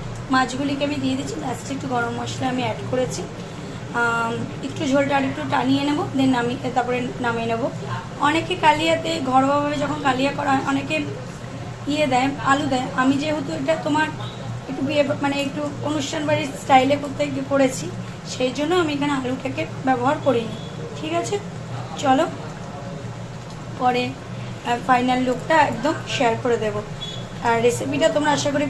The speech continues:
বুঝতে পেরেছো কীভাবে কী করতে হবে। ফাইনাল লুকটা তোমাদের সাথে আমি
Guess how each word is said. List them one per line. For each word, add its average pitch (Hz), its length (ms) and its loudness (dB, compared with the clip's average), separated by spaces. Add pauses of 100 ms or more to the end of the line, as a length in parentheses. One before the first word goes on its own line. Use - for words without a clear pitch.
(160)
বুঝতে 269 280 0
পেরেছো 294 380 2
কীভাবে 277 300 2
কী 269 200 -2
করতে 262 280 0
হবে। 277 240 2 (2750)
ফাইনাল 269 380 0
লুকটা 269 260 -6
তোমাদের 269 280 -2
সাথে 254 320 -2
আমি 285 160 -4